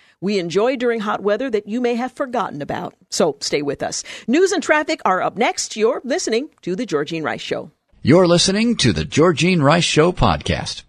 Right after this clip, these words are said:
Speaker 2: It's aired on ninety-three point nine K P D Q.
Speaker 1: Well, good afternoon and welcome to the second hour of The Georgene Rice Show on this fun Friday afternoon. We're awfully glad to have you with us. Clark Hilton is engineering today's program, and he's weighing in as well.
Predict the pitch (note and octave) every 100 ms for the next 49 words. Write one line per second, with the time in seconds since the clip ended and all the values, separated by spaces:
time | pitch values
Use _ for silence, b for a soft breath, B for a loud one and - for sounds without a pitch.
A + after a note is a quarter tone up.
0 | - - - G#2+ B2+ F#2 E2 F#2 D3 E3
1 | - D#3 D3+ D3+ D3 C#3 C3+ E2+ G2 F#2+
2 | _ - A#2 B2 A2+ A#2 G#2+ - B1 -
3 | B B B G4 F4+ E4+ D#4+ D4+ D#4+ C4
4 | G#3 G#3+ A#3+ A3+ A3 E3+ - A#3+ B3 G#3
5 | F#3+ G3 B3+ F3 D3+ D#3+ D#3 D#3+ D3 D#3+
6 | G3 B3+ A#3+ E3 D#3 F3 - - G#3 G#3
7 | A3 - F3+ D#3 D#3+ D#3 D#3+ D#3+ E3+ G3+
8 | D4 F3+ - A#3+ - G3+ F3 E3+ E3 F3
9 | D#3+ E3 F#3 A#3 G#3+ - B B - D#4+
10 | D#4 F4 F4 D#4 A#3 C4+ C4 C#4 E4+ E4
11 | D4+ C#4+ C4 C#4+ C#4 C4+ E4+ B3 C#4 -
12 | _ - F4 F3+ E3 D3 D3 D3 C#3+ E3+
13 | C4+